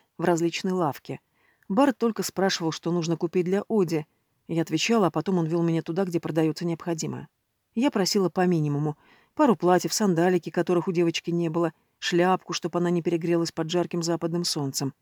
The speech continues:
Потом мы зашли в лавку игрушек, где добродушный господин Ригон продал нам деревянную лошадку размером с ладошку и вязаную куколку.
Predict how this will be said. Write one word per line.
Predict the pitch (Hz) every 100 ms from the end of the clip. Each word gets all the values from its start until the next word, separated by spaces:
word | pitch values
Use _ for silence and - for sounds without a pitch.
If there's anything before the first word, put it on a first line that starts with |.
| _ _ _ _ -
Потом | 165 175 160
мы |
зашли | 156 151 170
в | 156
лавку | 156 - 170
игрушек, | 180 254 220 - _ _ -
где | 175 175
добродушный | 160 180 170 170 165
господин | 151 156 160 160 165 -
Ригон | 180 185 175 254 240
продал | - 226 190
нам | 180 160
деревянную | 156 180 190 190 190
лошадку | 202 - 151 - 170 _ _ -
размером | 160 156 180 175
с | -
ладошку | 175 165 151 170
и | 185
вязаную | 233 202 170
куколку. | - 165 160 - 151